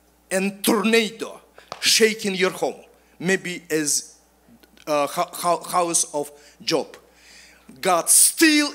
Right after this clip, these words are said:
alive. Redeemer is alive today. And he himself install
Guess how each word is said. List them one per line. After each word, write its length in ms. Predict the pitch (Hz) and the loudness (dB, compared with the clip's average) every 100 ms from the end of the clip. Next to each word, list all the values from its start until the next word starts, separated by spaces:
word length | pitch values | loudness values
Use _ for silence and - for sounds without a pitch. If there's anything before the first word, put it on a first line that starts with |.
| - | 2
alive. 340 | 254 214 123 - - _ _ | 4 4 0 -10 -20 _ _
Redeemer 880 | 165 202 240 240 262 277 262 247 220 - _ | -2 0 0 2 0 2 0 -2 -4 -12 _
is 460 | - 196 196 - - | -4 -2 2 2 0
alive 360 | 170 180 147 - - | 0 2 2 -4 -10
today. 440 | 175 185 160 104 - - - - | -4 0 0 -2 -14 -20 -16 -6
And 160 | 170 | -4
he 380 | 165 - 220 196 | -2 2 2 2
himself 960 | 135 - 262 254 - 311 254 - - - _ _ _ _ _ _ _ _ _ _ _ _ _ _ _ _ _ _ - | 0 2 4 6 4 6 4 0 -10 -18 _ _ _ _ _ _ _ _ _ _ _ _ _ _ _ _ _ _ -8
install 840 | 151 139 - 185 175 160 147 - | -2 2 2 0 -2 -4 -8 -18